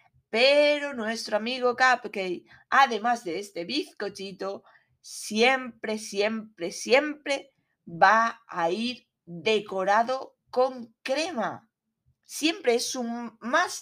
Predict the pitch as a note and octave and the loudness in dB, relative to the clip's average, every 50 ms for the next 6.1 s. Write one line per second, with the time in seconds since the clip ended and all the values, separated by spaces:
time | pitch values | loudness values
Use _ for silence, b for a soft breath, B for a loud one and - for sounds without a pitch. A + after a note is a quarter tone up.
0 | - F3+ G3 A3+ - - F#3 F3 F3+ D#3+ D#3 D#3+ E3 - - - - - - b | -12 -8 -6 -6 -6 -4 -4 -2 -2 -2 -4 -6 -14 -14 -10 -8 -8 -8 -8 b
1 | b b b b b b b b b _ - A#3 B3 B3 - - C#4 C#4+ D4 - | b b b b b b b b b _ -4 -4 -2 -2 -4 -6 -6 -6 -8 -8
2 | - - - - A3+ A#3 A#3 A#3 - A3 A3 A3 - _ A3+ G#3+ G3 G3 F#3+ F#3 | -14 -12 -4 -2 -2 -2 -2 -4 -8 -8 -8 -8 -8 _ -2 -2 -2 0 0 0
3 | F#3+ G3 G#3 G#3 - _ _ _ _ _ - G#3 G#3 G#3+ A3 G#3+ G#3+ - _ _ | 2 2 2 0 -2 _ _ _ _ _ -8 -4 2 4 2 2 2 -6 _ _
4 | - - G3+ G3+ G#3 G3+ F#3+ F#3+ E3 F3 - _ _ _ _ _ _ - G3+ F#3 | -6 -4 -2 0 0 0 0 -2 -2 -4 -4 _ _ _ _ _ _ -6 -4 2
5 | F#3 E3+ - - D#3 E3 - - G3 F#3 - F3+ F3+ E3+ E3+ G#3+ A3 C#4+ B3+ G3+ | 2 2 4 2 -2 -4 -4 -8 -10 -8 -8 -8 -6 -6 -6 0 2 2 2 2
6 | - | -2